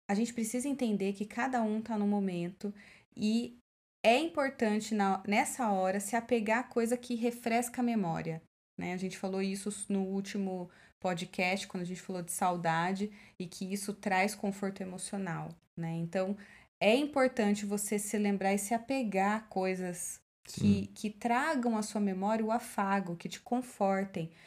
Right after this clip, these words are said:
Speaker 1: que gere bem-estar. É hora de redobrar o cuidado aqui com a saúde emocional, pra não entrar numa depressão, não entrar numa crise de ansiedade e tudo mais.
Speaker 2: Eu não usei esse exemplo no,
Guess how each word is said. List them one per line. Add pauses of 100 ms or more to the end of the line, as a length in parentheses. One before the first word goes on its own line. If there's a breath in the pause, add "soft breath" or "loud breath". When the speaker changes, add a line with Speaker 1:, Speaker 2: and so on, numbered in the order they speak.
Speaker 1:
que
gere
bem-estar. (480)
É
hora
de
redobrar
o
cuidado
aqui
com
a
saúde
emocional,
pra
não
entrar
numa
depressão,
não
entrar
numa
crise
de
ansiedade
e
tudo
mais.
Speaker 2:
Eu
não
usei
esse
exemplo
no,